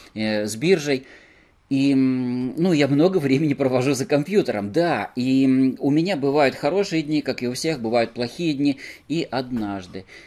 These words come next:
я вдруг загрустил чё-то и, э, стал думать,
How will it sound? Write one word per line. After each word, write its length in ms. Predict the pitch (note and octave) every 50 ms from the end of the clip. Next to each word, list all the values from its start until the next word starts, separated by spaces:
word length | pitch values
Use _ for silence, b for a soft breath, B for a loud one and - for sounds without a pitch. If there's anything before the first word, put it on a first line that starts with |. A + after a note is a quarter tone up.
| B B
я 200 | A#2+ D#3+ G3+ G#3+
вдруг 360 | F3 C#3 A2+ C#3 D#3+ D3+ C#3
загрустил 680 | A#2 B2+ A2 A#2+ A#2+ B2 B2 - - - G3 G3+ F#3+
чё-то 400 | F#3+ - - D#3 D3 - - B2
и, 420 | A#2 A2+ - A2+ B2 B2+ B2+ B2 A#2+ A#2+ A#2 A#2 A#2 A#2 A#2 A2+ A2+ A2 -
э, 180 | - - A#2 A2+
стал 300 | G#2+ - - D3 C3+ C#3
думать, 380 | C3+ A#2 B2 B2 A#2 G#2 G2+ -